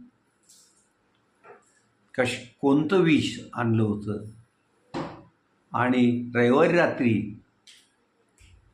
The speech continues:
ज्या जिच्याशी त्यानं प्रेमविवाह केला होता, त्या प्रिय पत्नीला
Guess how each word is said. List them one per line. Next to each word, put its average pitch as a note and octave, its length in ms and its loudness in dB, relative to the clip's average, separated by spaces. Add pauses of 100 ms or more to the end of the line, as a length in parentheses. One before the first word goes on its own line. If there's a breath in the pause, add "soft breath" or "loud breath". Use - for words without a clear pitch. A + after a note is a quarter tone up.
(320)
ज्या C3+ 540 2 (180)
जिच्याशी F3 680 2
त्यानं G#3 240 2
प्रेमविवाह A3+ 840 4
केला B2 280 0
होता, - 420 -6 (760)
त्या C#3 200 4
प्रिय G#3 540 4
पत्नीला F#3+ 920 4